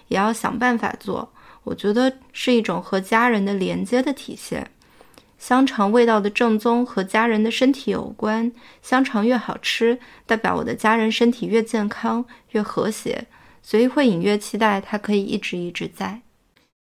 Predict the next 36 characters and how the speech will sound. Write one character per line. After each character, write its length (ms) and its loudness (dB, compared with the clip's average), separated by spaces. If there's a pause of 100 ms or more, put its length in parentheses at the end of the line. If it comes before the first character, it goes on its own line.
(160)
所 140 -2
以 20 -2
我 140 2
觉 160 -2
得 140 -2
在 180 -2
土 200 -6
狗 200 -2
的 120 -6
故 220 -4
事 260 -2
里 140 -6
面， 560 -6
家 240 2
就 220 0
是 180 2
一 180 2
个 400 2 (200)
即 200 -4
便 840 -2 (160)
桌 220 2
上 240 2
的 100 2
味 200 2
道 220 2
已 180 -6
经 340 0
变 260 -2
了， 360 -8 (280)
但 180 -2
是 220 -2
仍 220 -4
然 220 0
会 220 0
一 120 0
直 440 -12